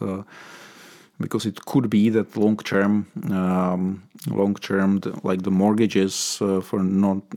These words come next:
<laughs> not energy efficient houses would be weighted, uh, actually in risk weights, uh, much more, which would be more expensive. Uh, so, so the push,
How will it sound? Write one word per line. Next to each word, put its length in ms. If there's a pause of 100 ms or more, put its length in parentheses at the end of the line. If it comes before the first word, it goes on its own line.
(220)
<laughs> 360
not 220
energy 320
efficient 380
houses 600
would 220
be 180
weighted, 560
uh, 160
actually 360
in 140
risk 260
weights, 460
uh, 240
much 320
more, 380 (480)
which 100
would 120
be 100
more 180
expensive. 800
Uh, 220
so, 340 (200)
so 160
the 120
push, 500